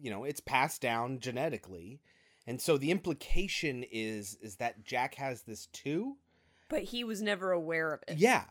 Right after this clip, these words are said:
Speaker 1: And so that's probably what led him to drink in the first place.
Speaker 2: And then he explains, "Places can shine too.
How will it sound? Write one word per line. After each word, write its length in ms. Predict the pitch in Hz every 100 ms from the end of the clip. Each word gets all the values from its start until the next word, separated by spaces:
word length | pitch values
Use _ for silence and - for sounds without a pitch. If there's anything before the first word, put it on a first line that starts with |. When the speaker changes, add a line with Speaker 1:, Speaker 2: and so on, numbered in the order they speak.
| -
Speaker 1:
And 180 | 135 139
so 140 | 170
that's 260 | 147 151 - -
probably 640 | - 175 180 175 151 139
what 200 | 127 127
led 180 | 131 120
him 160 | 117 107
to 80 |
drink 440 | 85 117 151 - -
in 60 | 92
the 40 |
first 300 | 92 135 139 -
place. 420 | - - - - _ _ _ -
Speaker 2:
And 120 | 233
then 160 | 247 269
he 160 | 294 285
explains, 920 | - - 240 233 220 208 208 - - _ _
"Places 880 | - 359 440 466 - 220 196 190 -
can 260 | - 220
shine 560 | 202 - 190 185 180 175 -
too. 520 | - 285 262 - -